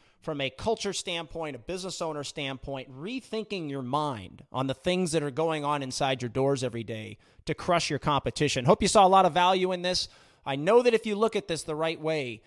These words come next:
and you get your people the proper training, the difference it can make inside your organization is a game changer. So take this one.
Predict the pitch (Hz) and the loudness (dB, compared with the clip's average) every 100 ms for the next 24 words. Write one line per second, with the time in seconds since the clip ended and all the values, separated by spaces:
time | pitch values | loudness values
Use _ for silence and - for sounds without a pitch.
0 | _ - 131 131 123 190 214 220 - 220 | _ -14 -10 -8 0 0 2 -2 -2 -2
1 | 220 170 139 - 160 165 156 - 165 160 | -2 -2 -2 -2 -2 -2 -6 -6 -4 -4
2 | 117 - _ _ _ _ _ _ _ _ | -8 -14 _ _ _ _ _ _ _ _
3 | _ _ _ _ _ _ _ 151 120 190 | _ _ _ _ _ _ _ -10 -2 -2
4 | 202 190 180 165 156 151 156 147 143 143 | 0 -6 -6 -8 -4 0 0 0 -6 -2
5 | 151 143 127 - 127 131 123 117 131 127 | 0 0 -2 -4 -4 -6 -6 -4 -2 -2
6 | 120 92 - _ _ - 147 135 120 143 | -6 -8 -16 _ _ -6 0 2 2 2
7 | 139 131 127 120 113 98 - _ _ - | 2 0 -2 -4 -8 -10 -16 _ _ -12
8 | 127 214 233 233 226 226 226 226 | -2 2 2 4 2 2 0 -2